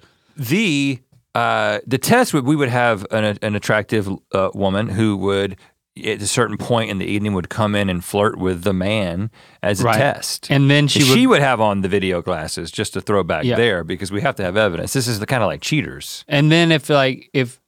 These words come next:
Speaker 2: if, if, if he does not succumb to her advances, then she's like, "Well, I'm just gonna go up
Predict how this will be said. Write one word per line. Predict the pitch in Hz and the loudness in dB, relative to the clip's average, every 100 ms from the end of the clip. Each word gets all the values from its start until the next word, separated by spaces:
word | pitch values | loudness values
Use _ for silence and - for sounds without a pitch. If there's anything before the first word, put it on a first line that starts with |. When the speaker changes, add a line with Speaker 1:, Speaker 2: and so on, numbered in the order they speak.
| - | -2
Speaker 2:
if, | 123 110 - | -2 -2 -4
if, | 135 - - | -4 -4 -8
if | 156 123 | -6 -4
he | 156 | -2
does | 147 135 | 0 0
not | 123 135 127 - | 2 2 2 -2
succumb | - 135 - 143 131 | -6 -4 0 0 0
to | 120 123 | 0 2
her | 120 113 | 2 2
advances, | 113 117 135 151 - 110 107 - _ _ - | 0 0 0 0 -2 -2 -2 -10 _ _ -6
then | 135 | -4
she's | 143 123 | -2 -2
like, | 127 117 - _ | 0 -2 -4 _
"Well, | - 117 | -4 0
I'm | 156 220 | 2 0
just | 247 - | -2 -2
gonna | 160 139 | 0 2
go | 131 | 2
up | 135 139 | 2 2